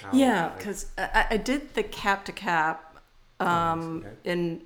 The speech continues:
Speaker 2: May. I d-, it was actually on Mother's Day.
Speaker 1: Okay.
Speaker 2: And it was kind of impulsive to
Speaker 1: Okay.
Speaker 2: do that. Signed up. I'd been riding a lot, and I thought,
Speaker 1: Why not?
Speaker 2: if, why not? If I can't do it,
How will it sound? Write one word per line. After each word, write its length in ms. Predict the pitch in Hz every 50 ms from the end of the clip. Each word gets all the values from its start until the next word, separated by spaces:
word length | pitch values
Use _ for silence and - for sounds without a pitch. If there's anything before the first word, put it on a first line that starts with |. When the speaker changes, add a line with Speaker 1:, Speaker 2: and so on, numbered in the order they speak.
| - -
Speaker 2:
May. 640 | - 165 170 165 165 160 160 156 156 156 156 160
I 60 | 160 160
d-, 120 | 165 -
it 300 | - - - - 165 165
was 120 | 180 170
actually 220 | 165 160 160 - 165
on 140 | 160 160 156
Mother's 380 | 156 160 165 160 156 151 147 -
Day. 380 | - 151 147 151 160 160 170 - - -
Speaker 1:
Okay. 240 | 110 101 98 101 117 120 - - _ _ _ _ _ -
Speaker 2:
And 380 | 180 180 180 180 180 175 170 175
it 140 | 180 165 -
was 840 | 170 170 170 170 170 170 165 160 160 - - - - - - - - _ _ _ _ _
kind 200 | - - 160 156 165
of 100 | 165 262
impulsive 540 | 254 254 - - 190 190 - - - 254 254 - - - _ _ _ _ - 220
to 60 | -
Speaker 1:
Okay. 140 | 202 202 196
Speaker 2:
do 60 | 185
that. 440 | 190 185 196 226 - - - - -
Signed 360 | - 202 185 185 180 175 180
up. 300 | 180 185 202 - - - -
I'd 180 | 185 170 151 -
been 380 | - 175 170 175 170 170 175 165
riding 360 | 170 165 170 170 170 175 175
a 40 | 170
lot, 460 | 170 160 160 165 165 170 165 165 - - - - _ _ -
and 640 | - 170 165 160 165 160 160 160 160 160 160 151 151
I 80 | 160 160
thought, 400 | 160 - 160 156 156 156 156 - - _ _ _ - - - - - - - - - _ - - - _ _ _ _ _ _ _ _ _ _ _ -
Speaker 1:
Why 120 | - 85 82
not? 160 | 78 82 - -
Speaker 2:
if, 220 | - 196 - - - - - _ _ 202
why 160 | - 220 214 190
not? 240 | - 170 160 - - -
If 140 | 185 -
I 60 | 190 190
can't 360 | 190 - 214 214 214 - 185
do 140 | 180 185 180
it, 280 | 180 175 175 170 -